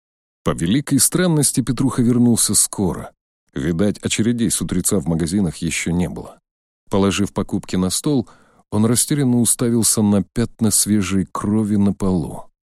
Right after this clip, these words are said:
Он догадывался, что во время его отсутствия в квартире произошло нечто страшное. В беспокойном взгляде – один вопрос сменялся другим. Что здесь случилось?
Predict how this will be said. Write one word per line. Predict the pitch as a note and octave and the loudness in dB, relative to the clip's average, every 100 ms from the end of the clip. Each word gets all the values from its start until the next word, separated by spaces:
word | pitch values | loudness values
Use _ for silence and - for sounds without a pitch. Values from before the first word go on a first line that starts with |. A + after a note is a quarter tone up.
| _ _ _ _ _ | _ _ _ _ _
Он | - G#2 | -2 0
догадывался, | F2 F2+ A#2+ F2 C2+ - - | 0 0 0 -2 -4 -6 -6
что | - | -4
во | E2 E2+ | -2 0
время | F#2+ F2+ | 2 2
его | E2+ F2 F#2 | 2 0 0
отсутствия | F2+ - G2+ - G2 F#2 | -2 -2 -2 -2 -2 -2
в | |
квартире | - G2 E2 A2 G2+ | -2 -4 0 0 0
произошло | - F#2+ E2 F2+ - G2+ E2+ - _ - | 0 0 0 -2 0 -2 -4 -12 _ -2
нечто | G#2+ E2+ - - | 2 2 0 -4
страшное. | D#2 - A2+ - - - - _ _ _ _ _ _ _ | -2 0 -2 -2 -4 -8 -12 _ _ _ _ _ _ _
В | - C#2 | -8 -4
беспокойном | G2 - A#2 D3+ D#3 C3 | -2 0 0 2 2 2
взгляде – | G2 E2 A2 A#2+ A2+ A#2 - _ - | 2 2 2 2 0 -2 -8 _ -4
один | G2+ C#2+ G3+ - | -4 0 2 4
вопрос | G2+ - G2+ - | 2 0 0 2
сменялся | - G#2+ F#2+ E2+ E2 - | 2 2 2 2 0 -2
другим. | D#2 D#2+ D#2 - - - _ _ _ _ _ - | -2 -4 -6 -8 -12 -20 _ _ _ _ _ -8
Что | - - - F#2+ | -8 -6 -4 -2
здесь | C#2+ D#2+ G2 | -2 -2 -2
случилось? | - G#2+ - - C2+ C#2 - | -2 -2 -4 -6 -6 -8 -12